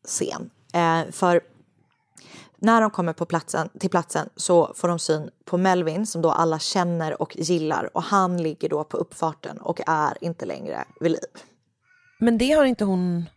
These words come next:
Speaker 2: sett?
Speaker 1: Nej, hon säger inte det helt klart
Speaker 2: Nej.
Speaker 1: i, eh, samtalet.
Speaker 2: Okej.
Speaker 1: Ehm,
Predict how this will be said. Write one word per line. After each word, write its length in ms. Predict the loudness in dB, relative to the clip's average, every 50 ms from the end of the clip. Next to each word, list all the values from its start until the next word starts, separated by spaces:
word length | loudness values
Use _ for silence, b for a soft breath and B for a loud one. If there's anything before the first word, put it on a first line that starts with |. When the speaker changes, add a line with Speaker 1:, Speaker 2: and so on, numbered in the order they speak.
| _ -10
Speaker 2:
sett? 500 | -4 -4 -4 -4 -4 _ _ -20 -20 -8 _
Speaker 1:
Nej, 220 | 4 6 8 8
hon 200 | 8 8 8 6
säger 400 | 6 4 4 6 6 8 8 6
inte 240 | 6 6 4 2 2
det 180 | 2 4 2 2
helt 420 | 2 2 2 0 -2 -8 -16 -18 _ _ _ _
klart 440 | 0 4 4 4 4 2 -2 _ 0
Speaker 2:
Nej. 220 | 2 4 4 4
Speaker 1:
i, 240 | 4 2 0 0 -2 -6 -10 -16 -18 -12 -2 0
eh, 440 | 2 4 4 4 2 0 0 -2
samtalet. 600 | -2 0 0 0 0 0 -2 -2 -2 -6 -8 -8 -10
Speaker 2:
Okej. 260 | -8 -8 -10 -14 -16 -16 _ _ _ B B B B B B B B B B B B B B _ 0
Speaker 1:
Ehm, 760 | 2 4 4 4 4 2 0 0 -2 -2 -4 -6 -6 -8